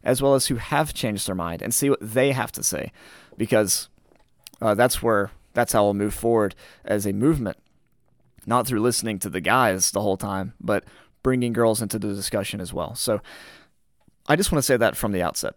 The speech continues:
all right? Uh, and also, the other reason I'm giving this podcast is because it's my podcast, and you asked me my opinion on it,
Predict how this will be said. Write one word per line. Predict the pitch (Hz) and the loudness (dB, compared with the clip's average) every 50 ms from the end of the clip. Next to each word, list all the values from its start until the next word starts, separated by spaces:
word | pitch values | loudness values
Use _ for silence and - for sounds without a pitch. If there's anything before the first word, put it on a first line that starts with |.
| _ - | _ -10
all | 71 78 | -4 -2
right? | 92 95 - _ _ _ _ _ - - - - - - _ _ _ _ _ _ - | -2 -2 -2 _ _ _ _ _ -20 -20 -20 -20 -20 -20 _ _ _ _ _ _ 0
Uh, | 135 143 131 | 2 4 6
and | 101 139 151 | 6 6 6
also, | 156 151 - 143 135 127 107 | 4 4 4 4 4 4 4
the | - - 117 127 | 2 2 4 4
other | 127 120 | 6 6
reason | 117 117 113 120 117 | 4 4 2 2 0
I'm | 107 | 0
giving | 110 113 110 110 104 | 0 0 0 0 -2
this | 98 - | -4 -2
podcast | - 101 98 101 - 98 104 104 - | 0 -2 0 0 0 0 0 0 -2
is | 92 110 | -6 -6
because | - - - - - - 107 98 | -10 -12 -16 -8 -2 -2 -2 0
it's | 80 - - | -2 -4 -2
my | 98 87 87 | -2 0 2
podcast, | - 101 98 - - 107 110 - - - | 2 2 2 2 2 2 2 0 -2 -4
and | - 104 98 87 92 | -2 -2 0 0 0
you | 98 104 - | 0 0 0
asked | - 104 104 - - | 2 0 0 -2 -2
me | 110 101 | -2 -2
my | 104 101 95 92 | 0 2 2 2
opinion | - - 135 151 147 | 2 0 0 2 2
on | 147 151 170 | 2 2 2
it, | - | 0